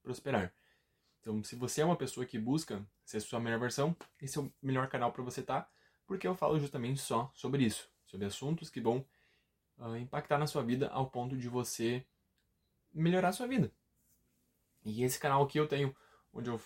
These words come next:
faço um vídeo de cara limpa, né? Faço vídeo sem edição, sem corte, como se fosse uma live,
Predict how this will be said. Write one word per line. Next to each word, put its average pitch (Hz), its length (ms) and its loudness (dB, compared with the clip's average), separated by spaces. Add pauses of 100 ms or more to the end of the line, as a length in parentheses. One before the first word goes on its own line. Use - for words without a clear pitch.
(160)
faço 123 260 0
um 120 60 -4
vídeo 117 160 -2
de 113 80 -4
cara 127 200 2
limpa, 202 300 4
né? 196 140 2 (320)
Faço 110 800 0 (200)
vídeo 113 220 -2
sem 135 220 0
edição, 143 340 0
sem 131 160 -4
corte, 143 300 2
como 190 120 -4
se 202 80 -8
fosse 196 220 -2
uma 202 140 0
live, 160 360 4